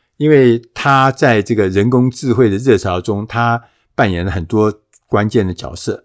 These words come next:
像我们刚刚讲的这个chat G P T，他就是跟那家公司叫Open A I这家公司合作，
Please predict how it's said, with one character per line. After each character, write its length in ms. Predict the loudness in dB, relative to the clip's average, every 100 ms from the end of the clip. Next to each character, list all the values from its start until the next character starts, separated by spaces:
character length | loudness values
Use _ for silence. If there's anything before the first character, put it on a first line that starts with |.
| _
像 240 | -4 -2 -2
我 40 |
们 100 | -2
刚 180 | -4 0
刚 200 | 0 0
讲 280 | -4 -8 -8
的 140 | -8
这 140 | -6
个 100 | -8
chat 300 | -8 -6 -6
G 160 | -6 -8
P 160 | -8 -8
T， 260 | -8 -8 _ _ _ _
他 100 | -2
就 140 | -2 -2
是 100 | -2
跟 220 | 0 2
那 160 | 0
家 300 | 0 0 -2
公 240 | -2 -2 -2
司 140 | -4
叫 180 | 0 0 0
Open 400 | 0 0 2 -4 -2
A 180 | -4 -4
I 280 | -4 -4 -4
这 120 | -4
家 160 | -4
公 200 | -4 -8
司 180 | -6 -8
合 240 | -8 -8 -8
作， 300 | -4 -6